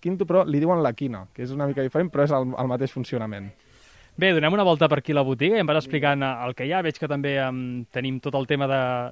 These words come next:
Speaker 2: de les rodes, també encara té molta tirada, camions de bombers, veig, eh, de tot tipus, eh?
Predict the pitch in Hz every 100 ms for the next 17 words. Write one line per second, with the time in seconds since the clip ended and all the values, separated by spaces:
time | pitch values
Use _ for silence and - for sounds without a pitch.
0 | 131 135 135 135 175 196 - 147 143 143
1 | 139 147 143 143 139 135 131 135 156 185
2 | 185 143 143 147 135 143 139 135 131 139
3 | 139 156 160 160 147 135 156 165 147 143
4 | 135 127 120 123 131 151 131 120 117 160